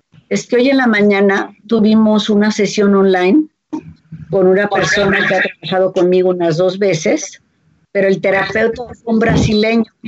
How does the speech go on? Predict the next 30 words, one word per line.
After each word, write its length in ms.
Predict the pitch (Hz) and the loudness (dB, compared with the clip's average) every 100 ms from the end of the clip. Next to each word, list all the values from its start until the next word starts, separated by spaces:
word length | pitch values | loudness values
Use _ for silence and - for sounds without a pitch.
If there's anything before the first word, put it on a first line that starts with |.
| 196 - - - _ - | -10 -12 -20 -20 _ -6
el 120 | 196 | -4
doctor 380 | 196 202 226 226 | -2 -2 -2 -2
Ricardo 420 | 226 208 202 208 | -2 -2 -2 -2
Feix. 580 | 202 220 214 - - - _ _ _ - - - | -2 -2 -2 -2 -6 -10 _ _ _ -20 -10 -2
El 120 | 190 | 0
doctor 340 | 190 202 247 | 0 0 0
Rica-, 280 | 302 302 175 | 0 -2 -2
ya, 180 | 196 214 | 0 -2
Brasil 540 | 208 220 247 269 311 | -2 -2 -2 0 0
es 160 | 311 269 | 2 2
un 160 | 277 262 | 2 0
país 360 | 226 220 214 | 0 0 0
mágico 760 | 220 214 214 247 226 233 254 285 - - _ - | 0 -2 -4 -6 -4 -2 -2 -2 -10 -20 _ -6
donde 440 | 196 190 180 180 | -2 0 0 2
el 160 | 175 160 | 0 0
que 100 | 185 | 2
no 140 | 185 | 2
es 180 | 202 190 | 2 0
vidente 640 | 202 190 202 208 208 214 | 0 2 2 0 0 -4
canaliza 760 | 180 165 165 156 170 208 208 226 | -2 0 2 2 2 0 0 0
y 140 | 175 | 2
el 140 | 160 170 | 2 2
otro 240 | 190 185 - | 0 -4 -2
quiere 320 | 175 180 170 | 0 2 0
canalizar 560 | 156 151 151 151 175 | 0 2 2 0 0
o 80 | 170 | 0
ser 180 | 160 151 | 0 0
vidente. 340 | 151 139 139 - - - _ _ _ - - - - - - - | 2 0 -2 -6 -20 -20 _ _ _ -20 -20 -20 -20 -20 -20 -8
Pero, 260 | 233 214 208 | -4 -2 0
este, 400 | 208 208 220 | -2 -2 -4